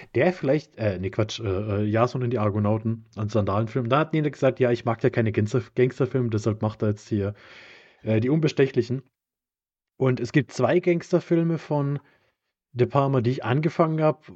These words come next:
aber auch beide wieder ausgemacht hab. Das ist Scarface und das ist Carlitos Way. Weil das ist so dieses Typische, was ich an Gangsterfilmen irgendwie nicht mag. Die, die sprechen mich einfach nicht an. Und deshalb war ich so ein bisschen, ja, nicht anti,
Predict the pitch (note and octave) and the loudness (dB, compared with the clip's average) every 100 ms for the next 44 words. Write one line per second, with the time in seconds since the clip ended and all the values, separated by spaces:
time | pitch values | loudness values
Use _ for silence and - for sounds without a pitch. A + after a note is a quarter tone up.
0 | F#2+ B2+ B2+ B2+ C3 B2+ B2 A#2+ B2 - | -6 0 0 2 2 2 2 0 -2 -2
1 | A2+ G#2+ - A2+ A2 A2+ A2 - A2+ D3 | -2 -2 0 0 2 0 -2 0 2 2
2 | - F3 D#3 C#3+ B2+ B2 A#2 - B2 B2 | 2 0 0 0 -2 -2 -2 0 2 2
3 | B2 G#2+ A2 G2+ G2+ F#2+ - - - _ | -2 -4 0 2 2 -2 -8 -20 -20 _
4 | _ _ _ _ A#2 A#2+ C3 - C3 G#2 | _ _ _ _ 0 2 0 -4 -16 -16
5 | G#2+ _ - C#3 D#3+ C#3+ C#3+ B2+ C#3 - | -20 _ -10 -4 0 0 0 0 -2 -4
6 | - E3 D#3+ - E3 C#3+ C3+ B2 A2+ B2 | 0 0 0 0 2 2 0 -2 2 0
7 | - C#3+ C#3 C3+ B2+ B2 B2 A2+ - A2 | 0 -2 0 0 0 0 0 -2 -2 0
8 | A2+ C3+ - - - - - G2+ B2+ C3 | 2 0 -4 -20 -20 -20 -16 -14 -8 -8
9 | - B2+ - C#3+ A#2 A#2+ B2 A#2 A#2 - | -4 -4 -2 -4 -2 -4 -2 -2 -4 -4
10 | G#2 G#2 F2+ - - _ _ _ _ - | -4 -4 -6 -18 -20 _ _ _ _ -2
11 | C#3+ C#3 - B2 B2 C3+ F#3 F3+ - _ | -2 -2 -12 -6 -2 0 2 0 -4 _
12 | _ _ _ _ _ _ C3 B2+ A#2+ A#2+ | _ _ _ _ _ _ -20 -10 -2 0
13 | D#3 - D#3+ C#3 C3 - C3+ B2+ B2 G#2+ | 0 -2 -2 -2 -6 -2 0 0 -4 -8
14 | G#2+ G#2 A#2+ G#2 G#2 D3 D#3+ G3+ G#3 | -6 -2 -2 -2 -2 -2 -2 0 0